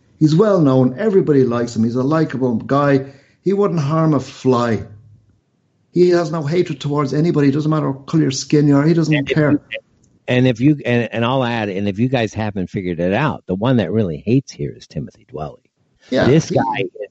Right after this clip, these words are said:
Speaker 2: going after people so viciously.
Speaker 1: Mm-hmm.
Speaker 2: Think about it. You're destroying the cultural.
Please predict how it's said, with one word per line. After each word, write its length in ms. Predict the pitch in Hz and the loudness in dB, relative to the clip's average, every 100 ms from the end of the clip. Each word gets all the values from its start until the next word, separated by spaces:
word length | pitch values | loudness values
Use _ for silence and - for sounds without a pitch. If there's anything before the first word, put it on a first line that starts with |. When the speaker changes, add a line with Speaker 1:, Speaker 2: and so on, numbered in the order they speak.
| _ | _
Speaker 2:
going 320 | 120 123 120 - | 2 2 2 0
after 400 | 117 123 - 110 | -4 -6 -4 -4
people 380 | - 117 - | -4 -4 -6
so 340 | 92 - 131 175 | -10 -4 0 0
viciously. 760 | 147 131 127 107 92 - 135 - _ _ _ _ - | 0 0 0 -6 -12 -16 -20 -20 _ _ _ _ -4
Speaker 1:
Mm-hmm. 80 | |
Speaker 2:
Think 220 | 107 190 127 | 0 2 0
about 340 | 110 95 87 | -2 -6 -10
it. 80 | _ - | _ -6
You're 120 | 139 | -2
destroying 960 | 135 - - 160 175 175 170 165 160 - _ _ _ 127 | -2 -4 -4 2 2 2 0 -2 -4 -8 _ _ _ -12
the 140 | 131 | -10
cultural. 800 | 135 - 180 196 - 147 120 - | -10 -2 -2 -2 -6 -8 -8 -8